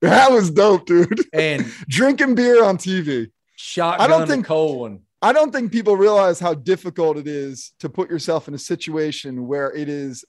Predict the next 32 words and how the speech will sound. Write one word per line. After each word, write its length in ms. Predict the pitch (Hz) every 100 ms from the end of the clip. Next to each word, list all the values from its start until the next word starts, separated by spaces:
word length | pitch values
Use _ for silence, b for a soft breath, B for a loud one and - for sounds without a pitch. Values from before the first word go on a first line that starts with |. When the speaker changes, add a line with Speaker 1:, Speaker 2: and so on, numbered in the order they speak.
| _ 156
Speaker 1:
okay 580 | 160 - 180 156 127 123 _
to 140 | 131
shotgun 480 | 120 - 143 135 139
a 40 | 123
beer 360 | 135 131 117
on 160 | 110 110
T 200 | - 113
V. 280 | 95 95 104 _ -
Speaker 2:
I 200 | 139 175
just 320 | 185 202 -
thought, 380 | 147 143 139 _ _
so 200 | - 165
we 160 | 151 151
got 420 | 147 170 196 -
to 160 | 180
the 80 | 156
cornhole 480 | 147 151 147 139 120
tournament, 460 | 131 113 104 101 107 _ _ _ _ _ _ _ _ _ _ _
and 500 | 156 156 147 143 131 _ _ _ _ -
I've 240 | 156 180
never 440 | 165 160 180 185 190
in 80 | 185
my 120 | 175
life 300 | 175 180 175
played 260 | 165 151
cornhole 400 | 160 185 170 151
without 260 | 139 143 147
a 60 | 139
cold 260 | 175 185
beer, 240 | 123 90 -
ever. 340 | 170 180 135 - _ _ _ _ _ -
Speaker 1:
Right. 220 | 151